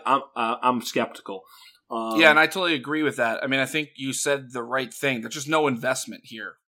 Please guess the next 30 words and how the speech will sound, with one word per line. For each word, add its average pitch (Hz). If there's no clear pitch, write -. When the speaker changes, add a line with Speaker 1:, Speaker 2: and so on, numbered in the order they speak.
Speaker 2:
for 131
Jacksonville. 98
Uh, 110
so -
the 131
Arian 156
Foster 156
situation 131
was, -
is 117
a, 113
is 120
different 123
because 120
he 123
came 147
in 131
and 123
absolutely 120
smoked 131
the 117
league. 120
We 127
haven't 156
really 135
seen 139
that 120
from 113
Robinson 120
yet. 92